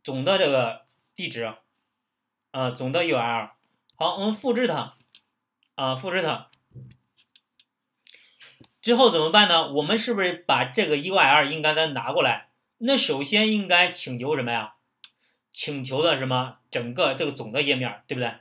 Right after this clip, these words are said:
把这个页面内容请求过来，因为这个页面总的页面内容有什么？有我们的这个，呃，这个，这个图片的地址，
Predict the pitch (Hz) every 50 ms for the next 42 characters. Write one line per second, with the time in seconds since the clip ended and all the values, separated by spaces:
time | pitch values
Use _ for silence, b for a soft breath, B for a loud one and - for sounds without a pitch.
0 | _ _ _ - 123 120 139 165 165 160 160 165 170 196 170 139 156 156 127 120
1 | 120 123 - 127 117 123 123 123 117 110 143 196 214 208 208 269 226 196 208 269
2 | 233 214 247 226 175 139 - - 120 117 147 190 202 190 - 139 127 127 131 123
3 | 110 110 113 113 104 - 110 110 107 104 - b b b b b b - 131 123
4 | 120 127 131 131 131 123 123 120 - _ _ _ _ _ _ _ _ _ _ _
5 | _ _ _ _ _ _ _ _ _ _ _ _ _ _ _ _ - - 143 123
6 | 127 123 123 123 127 - _ _ _ _ _ _ _ - 143 127 123 123 120 123
7 | - 147 127 127 120 120 120 120 120 - - 135 - 196 180 139 123 117 - 123
8 | 110 - - - _